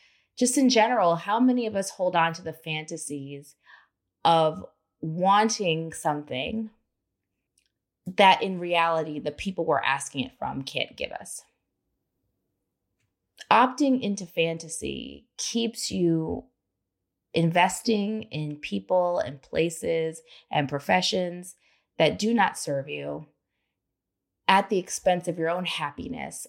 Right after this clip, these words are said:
And more, as we always say in this podcast,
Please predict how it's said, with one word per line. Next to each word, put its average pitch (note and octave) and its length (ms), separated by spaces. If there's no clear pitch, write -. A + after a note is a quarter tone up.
And A3 460
more, F#3 360
as G#3 180
we A3 140
always G3 340
say F#3 160
in F3 120
this E3 160
podcast, F3 840